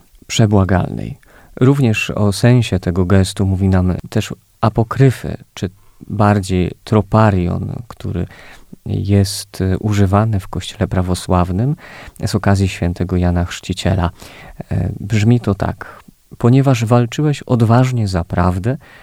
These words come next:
tobie dane było obwieszczenie z radością tym, którzy stali nad przepaścią, że oto pojawił się w ciele ludzkim Bóg,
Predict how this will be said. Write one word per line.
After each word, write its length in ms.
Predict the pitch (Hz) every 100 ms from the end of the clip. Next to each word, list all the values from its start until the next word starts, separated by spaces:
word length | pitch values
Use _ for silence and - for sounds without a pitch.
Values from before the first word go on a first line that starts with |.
| _ _
tobie 380 | - 120 98 92
dane 400 | 90 95 95 92
było 440 | 87 98 143 151 -
obwieszczenie 800 | 113 104 101 101 95 - 147 135
z 80 | 107
radością 680 | 101 101 113 - 92 90 87
tym, 280 | 104 143 175 - - - -
którzy 460 | - 107 98 92 -
stali 480 | - - 110 95 90
nad 180 | 90 90
przepaścią, 800 | - - - 98 110 - 110 107
że 120 | 98
oto 180 | 92 95
pojawił 560 | - 101 113 123 113
się 200 | 113 -
w 60 | 107
ciele 300 | - 104 98
ludzkim 500 | 95 95 - 95 92
Bóg, 300 | 117 127 -